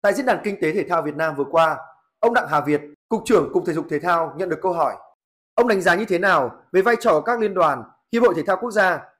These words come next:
trong việc thu hút quan tâm, đầu tư của xã hội thông qua các hoạt động thể thao thành tích cao,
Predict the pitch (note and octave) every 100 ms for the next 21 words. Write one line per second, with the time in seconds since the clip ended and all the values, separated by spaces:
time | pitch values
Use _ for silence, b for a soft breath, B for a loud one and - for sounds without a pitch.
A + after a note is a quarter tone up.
0 | _ C4 B3 G#3 A#3+ C#4+ - G3+ - G3+
1 | E3 _ F#3 F3 A3+ D#3+ C#3 G3+ G#3+ G3
2 | - _ _ A#3 A#3 A#3 B3+ A3 F3 D3
3 | D#3 E3+ C#3 D#3+ - F#3 F3 C#3